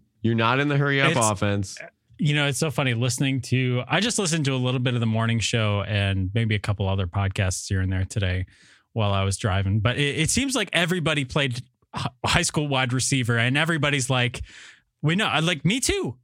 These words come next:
Speaker 2: I was, I was a wide receiver in, in high school. I played tight end. You know, it's just the point at the ref. Like, that's
Speaker 1: Yeah.
Speaker 2: like the first thing you teach you. Sal Capaccio is on there saying, like, "Hey, you're pointing at the ref." Joe DiBiase, "Yeah, I played wide receiver too. I pointed at the ref." So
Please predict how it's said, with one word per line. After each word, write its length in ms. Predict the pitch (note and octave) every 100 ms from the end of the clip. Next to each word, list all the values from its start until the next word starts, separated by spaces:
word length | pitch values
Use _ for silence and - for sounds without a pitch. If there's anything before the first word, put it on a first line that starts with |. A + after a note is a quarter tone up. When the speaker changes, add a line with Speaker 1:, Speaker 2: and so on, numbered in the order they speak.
| _
Speaker 2:
I 200 | C#3 G#3+
was, 320 | F4 G#4 - -
I 180 | C#3+ G3+
was 120 | D4
a 40 |
wide 200 | A3 G#3+
receiver 420 | F3+ G3+ E3 D3+
in, 560 | C#3 D3 D3 C#3 C3+ C3+ -
in 140 | C#3+
high 180 | A#2+ C3+
school. 300 | B2 - B2
I 80 | B2+
played 260 | - D3+
tight 220 | C#3+ C#3+
end. 340 | C3+ C3 A#2+ A2+
You 80 | D#3
know, 180 | F3+ G#3
it's 120 | F3+
just 160 | E3+ -
the 60 | D#3
point 240 | E3+ D#3+
at 40 | D#3
the 80 |
ref. 360 | C#3+ C3+ G2+ -
Like, 240 | A#2+ A2+
that's 200 | - C#3
Speaker 1:
Yeah. 100 | - -
Speaker 2:
like 160 | C3+
the 80 | C3+
first 260 | - D#3 -
thing 100 | C#3+
you 60 |
teach 220 | B2 A2+ G#2
you. 80 | G2 - - -
Sal 260 | - A#3
Capaccio 460 | - G3 G3+ F#3 D#3+
is 140 | C3+
on 160 | C3+ C3
there 180 | B2 A#2
saying, 300 | - A#2+ A2
like, 180 | F#2 -
"Hey, 200 | B2+ B2+
you're 100 | A2
pointing 200 | C3 B2+
at 20 |
the 60 | A2+
ref." 220 | G#2+ F#2
Joe 180 | D#3+ G3
DiBiase, 680 | G3 F#3 F3+ C#3+ - G#2+
"Yeah, 240 | G2 C#3+ C3 G#2+
I 160 | A#2 A2
played 220 | - A#2+
wide 220 | A2 A2+
receiver 320 | A2 - A#2 A2+
too. 180 | -
I 80 | G#2
pointed 300 | F#2+ A2+ A2
at 80 | F#2
the 60 | G2
ref." 180 | E2+
So 220 | - G#2